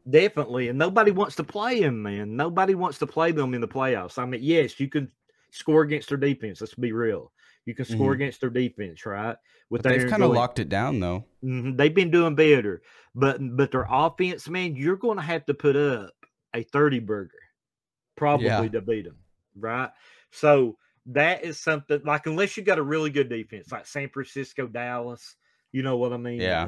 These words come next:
Speaker 1: one of those teams.
Speaker 2: If you can just get inside Jared Goff's head, maybe, uh, get some good pass rush on him, force him to make some bad throws, y-,
Speaker 1: Mm-hmm.
Speaker 2: y-, you definitely have a chance.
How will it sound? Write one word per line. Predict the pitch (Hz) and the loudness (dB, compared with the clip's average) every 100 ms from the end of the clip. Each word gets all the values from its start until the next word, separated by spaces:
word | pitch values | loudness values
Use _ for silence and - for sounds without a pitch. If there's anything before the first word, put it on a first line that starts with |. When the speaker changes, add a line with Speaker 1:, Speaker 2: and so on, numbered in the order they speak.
| 101 | -6
Speaker 1:
one | 123 120 | -6 -4
of | 113 | -4
those | 107 104 - | -4 -6 -10
teams. | 87 76 85 _ - | -20 -20 -20 _ -12
Speaker 2:
If | 117 | -4
you | 147 | 0
can | 170 | 0
just | 139 143 | 0 -2
get | 113 | -2
inside | 113 113 113 | 0 0 0
Jared | 110 95 | -2 -2
Goff's | 90 71 - | -2 -2 -2
head, | 98 107 101 104 | -2 0 0 -2
maybe, | 92 90 87 87 | -4 -4 -4 -2
uh, | 82 82 82 _ _ _ _ _ _ _ _ 95 | -2 -4 -8 _ _ _ _ _ _ _ _ -12
get | - | -6
some | 98 92 | -4 -4
good | 104 85 | -6 -8
pass | - 90 85 - | -2 -2 -2 -4
rush | 85 - | -6 -4
on | 87 90 | -6 -4
him, | 87 85 90 _ | -4 -6 -10 _
force | - 95 - | -12 -10 -8
him | 92 | -6
to | 85 | -4
make | 90 87 | -4 -6
some | 95 | -6
bad | 90 90 - | -2 -4 -2
throws, | 98 120 151 156 - _ _ _ _ | -2 0 -2 -4 -10 _ _ _ _
y-, | 113 | -16
Speaker 1:
Mm-hmm. | 104 | -10
Speaker 2:
y-, | 95 90 101 101 | -8 -8 -8 -8
you | 101 | -4
definitely | 101 92 87 | -4 -4 -6
have | 80 | -4
a | |
chance. | - 104 110 87 - - | -4 -2 0 -2 -6 -16